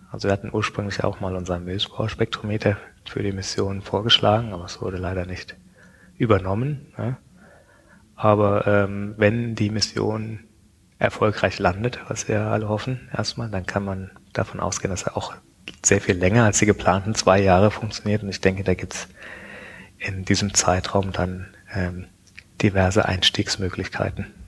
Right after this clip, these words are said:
für Wissenschaftler, um in dieser Mission teilzuhaben.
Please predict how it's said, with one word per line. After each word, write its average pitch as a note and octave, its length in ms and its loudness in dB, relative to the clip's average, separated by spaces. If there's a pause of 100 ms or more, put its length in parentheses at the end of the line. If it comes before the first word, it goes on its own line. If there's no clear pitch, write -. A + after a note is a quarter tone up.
(720)
für - 220 -2
Wissenschaftler, F2+ 800 -2
um E2+ 220 -14 (960)
in G2 180 -2
dieser F#2 220 0
Mission F2+ 380 -4
teilzuhaben. E2+ 720 -4